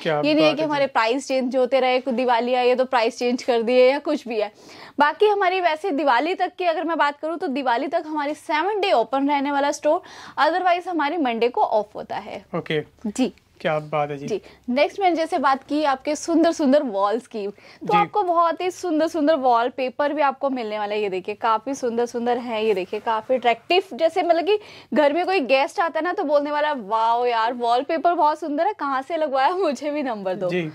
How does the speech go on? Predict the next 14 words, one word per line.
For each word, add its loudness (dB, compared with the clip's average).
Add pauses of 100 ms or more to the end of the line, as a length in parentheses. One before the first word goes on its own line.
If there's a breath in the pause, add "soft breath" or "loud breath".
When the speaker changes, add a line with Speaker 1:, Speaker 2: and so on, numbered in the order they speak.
(300 loud breath)
Speaker 2:
तो 2
इस 2
तरह 6
का 0
आने 2
वाला -2
है। -4
ये -2
देखिए, -6
डिजाइन -6
देखिए -8
वॉलपेपर -6
के -10
सर, -12